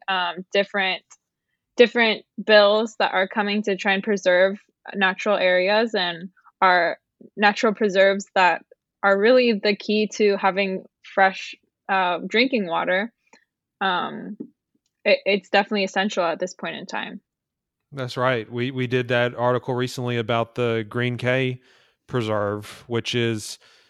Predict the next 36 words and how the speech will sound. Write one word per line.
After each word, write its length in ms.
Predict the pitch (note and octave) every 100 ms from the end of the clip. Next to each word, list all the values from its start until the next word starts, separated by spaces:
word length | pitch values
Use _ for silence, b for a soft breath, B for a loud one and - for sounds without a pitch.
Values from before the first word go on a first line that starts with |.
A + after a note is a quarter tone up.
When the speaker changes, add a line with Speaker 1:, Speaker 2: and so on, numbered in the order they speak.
| b
Speaker 2:
is 60 | A#2+
it 140 | A2+
doubling 400 | G#2+ A#2 C#3 D#3+
in 100 | E3+
size? 600 | E3+ F3+ F#3 F#3 F#3 - - _ _ _ _ _ _ _ _ -
It's 160 | A#3
like 160 | G#3+ G3+
Speaker 1:
Mm-hmm. 20 |
Speaker 2:
sixty, 520 | - D3 - - D3 -
sixty, 440 | - D#3+ - E3
they're 140 | D3 C3+
adding 220 | C3+ B2+
sixty-three 640 | - - - C#3+ C3+ C3
acres. 600 | B2 B2+ A2+ G2 G2 - b b b b -
And 240 | A#2+ A#2
so 580 | - B2 A#2+ A#2+ A#2+ - A2
this 360 | G#2+ C3+ D3 -
is 560 | C#3 C3 B2+ A#2 - _ _ _ _ _ -
to 240 | - C3+ A#2
help 360 | B2+ D3 C#3
with 280 | C#3 C3+ -
the, 560 | B2 B2 A#2+ A#2+ B2 D3+
the 140 | A#2+
water 240 | A#2 B2+ A#2
situation. 720 | C3 A#2 B2 B2 - B2 A#2+ b b -
It's 160 | A#2+
a 60 | B2
preserve 540 | - A#2 C#3 D3 B2+
that, 300 | C3 B2 A#2+
that 240 | B2 A#2+ A#2+ _ _
is 160 | C3+ A2+
allowed 460 | A#2+ A#2 B2 C3 B2
to, 380 | C3 B2 A#2 A2+ _ _ _ _
to 100 | -
be 140 | A#2+ B2
natural 840 | B2 C3 C#3+ - A#2 G#2+ G#2+